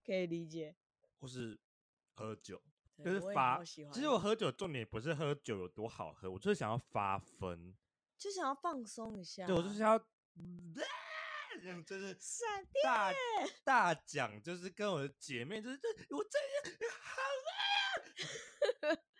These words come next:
Speaker 1: 对，
Speaker 2: 我就是要这样子。
Speaker 1: 我们就是，<laughs> 对，我们就是会这样。
Speaker 2: 那你呢？你要怎么排解压力？
Speaker 1: 讲真的，我跟你其实差不多，但我对于，我跟你相比之下，我对于压力的 range 比较短一点。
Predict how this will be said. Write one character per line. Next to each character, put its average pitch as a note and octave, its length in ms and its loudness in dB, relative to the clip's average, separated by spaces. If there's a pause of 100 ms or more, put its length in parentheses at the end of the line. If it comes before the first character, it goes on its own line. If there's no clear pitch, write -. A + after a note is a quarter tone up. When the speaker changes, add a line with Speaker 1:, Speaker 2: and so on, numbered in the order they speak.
(420)
Speaker 1:
对， G#3 500 4
Speaker 2:
我 - 140 2
就 - 100 2
是 - 60 2
要 - 120 6
这 D#4 140 6
样 - 140 6
子。 - 40 2
Speaker 1:
我 - 0 -
们 A#3 80 -2
就 F3 260 -14
是， F3 40 -10
<laughs> - 20 -10
对， A3+ 120 -2
我 G#3 80 0
们 F#3 180 -8
就 F#3+ 140 -6
是 F#3+ 80 -10
会 F#3 140 -6
这 E3+ 140 -12
样。 D#3+ 220 -12 (300)
Speaker 2:
那 D#3+ 140 2
你 A#2+ 320 -6
呢？ E2+ 160 -10
你 F#2+ 100 -8
要 A#2 160 4
怎 G#2 120 -4
么 E2+ 100 -6
排 E2 200 -12
解 D#2+ 300 -10
压 D#2 260 -10
力？ D#2+ 200 -20 (540)
Speaker 1:
讲 C4+ 240 -4
真 G4 160 -6
的， F#4 60 -4
我 C4 60 -2
跟 D4+ 180 -6
你 A#3+ 80 -4
其 G3 220 -8
实 G#3+ 60 -12
差 F#3 440 -4
不 G#3 220 -8
多， G#3+ 160 -4
但 D#4+ 240 -2
我 F#3 180 -2
对 B3 380 -2
于， F#3 340 -8 (560)
我 F#3 120 -4
跟 E4+ 200 -4
你 C4 80 0
相 B3+ 300 0
比 F3 180 -4
之 F3 160 -8
下， F#3 220 -4
我 E3+ 140 -4
对 C#4+ 220 -2
于 A3+ 60 -2
压 A3 200 4
力 A3+ 200 -6
的 D#3+ 440 -4 (640)
range G3+ 360 2
比 D3+ 100 -14
较 G3 160 0
短 D3 300 -6
一 D#3+ 80 -10
点。 - 240 -16